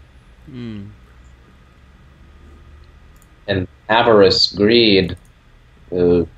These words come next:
Speaker 2: sitting next to the mouth, under the mouth, you know, is the greed, what, of eating? I don't know, but...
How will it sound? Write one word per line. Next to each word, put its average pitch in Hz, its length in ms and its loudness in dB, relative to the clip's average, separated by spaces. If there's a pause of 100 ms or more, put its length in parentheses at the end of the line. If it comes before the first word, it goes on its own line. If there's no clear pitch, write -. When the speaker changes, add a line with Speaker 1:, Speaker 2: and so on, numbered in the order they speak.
(100)
Speaker 2:
sitting 101 340 -2
next 98 180 -2
to 90 120 -2
the 82 280 -2
mouth, 107 460 0 (220)
under 90 180 -6
the 87 80 -6
mouth, 104 420 0 (960)
you 101 60 -16
know, 85 220 0
is - 400 -6 (800)
the 85 80 -8
greed, 90 480 0
what, 85 300 4
of 76 100 -2 (120)
eating? 92 360 -2 (680)
I 80 80 -8
don't 82 120 -2
know, 76 200 -4
but... 87 160 0